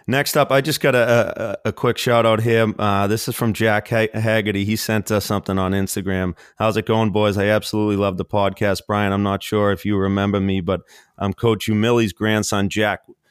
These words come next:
Jack, I do remember you. Obviously, you were a young kid, and you were always around the locker room, and I always talk about the family atmosphere that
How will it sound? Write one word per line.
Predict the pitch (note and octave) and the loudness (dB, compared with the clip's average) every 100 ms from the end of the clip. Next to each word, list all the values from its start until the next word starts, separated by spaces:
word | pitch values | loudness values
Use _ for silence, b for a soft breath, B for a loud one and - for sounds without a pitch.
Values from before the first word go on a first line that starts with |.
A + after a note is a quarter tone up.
| - | -6
Jack, | A2+ A#2+ A#2 | -2 0 0
I | G#2+ | -2
do | G#2 C3+ | 0 0
remember | C3 A#2 A2+ A2+ | 2 2 2 2
you. | A2+ A2 | 2 2
Obviously, | G2+ A2 A2 - A2 | 2 0 0 -2 0
you | G#2 G2 | 0 0
were | G2 | 0
a | |
young | G2+ G#2 G#2 | 0 -2 -2
kid, | - A2 G#2 | -2 0 0
and | - G2 F#2+ | -2 -2 -2
you | F#2+ | 0
were | F#2+ | 0
always | G2+ G#2 G2 | 0 0 -2
around | G2 G2+ | -2 -2
the | F#2+ | 0
locker | G2 G2+ - | 0 -2 -2
room, | G2 G2 | -4 -2
and | G2 F2+ | -2 -2
I | |
always | F#2+ F2+ | -4 -4
talk | G#2 G2+ F#2+ | -2 -4 -4
about | G2 - | -6 -6
the | F#2 | -6
family | G2+ G2 G2+ G2 | -4 -2 -2 -2
atmosphere | G2 F#2 F#2+ - F#2+ F2+ | -2 -4 -8 -6 -4 -4
that | F2 | -6